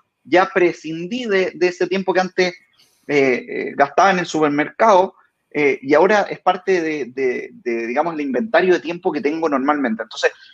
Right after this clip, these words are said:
creo que las soluciones que se han desplegado y han generado los primeros, eh, testers o las primeras experiencias, ya con mucho aprendizaje detrás a partir de la pandemia, son comportamientos que no van a volver más. Creo que todos tenemos algún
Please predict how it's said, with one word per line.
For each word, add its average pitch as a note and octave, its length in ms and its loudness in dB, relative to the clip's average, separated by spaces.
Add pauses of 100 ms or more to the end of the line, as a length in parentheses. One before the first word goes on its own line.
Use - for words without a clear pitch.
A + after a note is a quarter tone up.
creo F#3 180 6
que F#3 80 6
las F3+ 120 2
soluciones E3 500 0
que C3 120 -8
se - 120 -6
han D#3+ 200 -4
desplegado C#3+ 680 2
y C3 140 -2
han D3+ 100 0
generado D3 540 2
los A#2+ 180 -4
primeros, F3 520 2 (520)
eh, G#2 360 -10 (280)
testers C#3 540 2
o B2 60 4
las B2 100 0
primeras C#3 380 0
experiencias, C#3+ 800 0 (340)
ya D#3+ 220 0
con D3 120 0
mucho F3+ 280 0
aprendizaje D#3+ 500 0
detrás D#3+ 280 2
a C#3+ 60 -2
partir E3 220 -2
de F3 60 2
la E3 80 4
pandemia, D#3 340 -2
son D3+ 180 -6
comportamientos C#3 680 -8
que A#2+ 100 -2
no A#2+ 80 4
van B2 140 4
a A#2 40 4
volver A#2 240 2
más. B2+ 260 2 (340)
Creo B2 140 6
que A#2 80 4
todos C#3 200 2
tenemos C#3+ 320 2
algún C#3 500 0